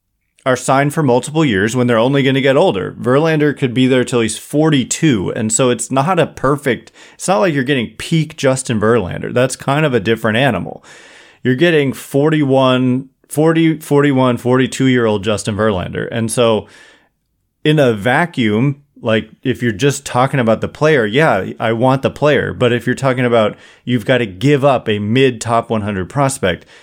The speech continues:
guys who have fallen into that category for the Giants recently,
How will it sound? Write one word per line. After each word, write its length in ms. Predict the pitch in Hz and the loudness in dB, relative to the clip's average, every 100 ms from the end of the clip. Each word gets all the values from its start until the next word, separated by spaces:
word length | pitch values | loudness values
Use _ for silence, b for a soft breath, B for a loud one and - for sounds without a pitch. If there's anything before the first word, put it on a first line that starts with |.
| B B | B B
guys 380 | 135 151 160 156 | 2 2 2 -2
who 120 | 151 | 0
have 140 | 131 | 0
fallen 360 | - 120 127 135 | 0 0 2 2
into 160 | 123 117 | 0 2
that 240 | 110 - | 0 0
category 520 | 120 113 113 110 104 | -2 0 2 2 0
for 160 | 95 104 | 0 -2
the 100 | 90 | -2
Giants 640 | 113 117 113 110 - - _ | 0 0 0 -2 -6 -14 _
recently, 920 | 98 117 143 - 147 127 143 139 143 | -4 0 2 0 -2 -2 -2 0 -2